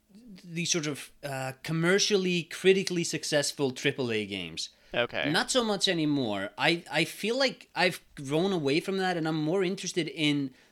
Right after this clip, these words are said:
Speaker 1: the tiny little screws on spaceships than I am the spaceship itself. Uh, so when I see, for example, an indie game where it's,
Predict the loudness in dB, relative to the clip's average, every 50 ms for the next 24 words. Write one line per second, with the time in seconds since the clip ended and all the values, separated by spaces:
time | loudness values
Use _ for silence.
0 | _ -8 -6 -6 -2 0 2 2 2 2 2 0 0 -2 -2 -4 -4 -4 -6 -4
1 | -2 -2 0 0 0 -2 -2 -4 -6 -4 -2 -2 0 0 -2 0 2 2 2 2
2 | 0 -2 -4 -4 -8 -10 -6 -4 -2 2 2 4 4 6 6 4 4 2 0 -4
3 | -6 -4 -2 -2 0 2 2 2 2 2 0 -2 -4 -4 -2 0 2 2 2 2
4 | 0 -6 -16 _ _ _ _ _ _ _ _ _ 0 4 4 6 6 6 4 2
5 | 0 -2 -2 0 2 4 4 4 4 4 4 4 4 4 4 2 2 2 2 2
6 | 2 2 0 0 -2 -2 -2 0 0 0 0 0 0 0 0 2 2 0 0 0
7 | -2 -2 -2 -2 -2 -2 -4 -2 -2 -2 -2 0 -2 -2 -2 -4 -4 -6